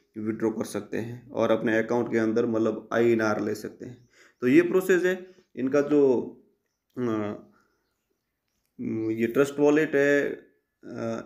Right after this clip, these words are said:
इन, इसी तरह इनका एक नया वॉलेट भी आ रहा है और उस वॉलेट में भी इसमें ये, हम्म, टोकन है, रख सकते हो।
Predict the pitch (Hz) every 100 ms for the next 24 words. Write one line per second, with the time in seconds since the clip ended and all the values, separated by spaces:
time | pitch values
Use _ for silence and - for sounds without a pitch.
0 | - 135 135 135 147 139 143 135 131 131
1 | 135 131 127 127 123 123 131 123 117 135
2 | 139 143 123 123 120 117 - _ _ _
3 | - 110 110 117 117 120 131 131 131 123
4 | 120 120 117 117 113 110 107 110 - _
5 | _ _ _ 113 113 107 82 82 120 117
6 | 117 110 110 - 104 113 110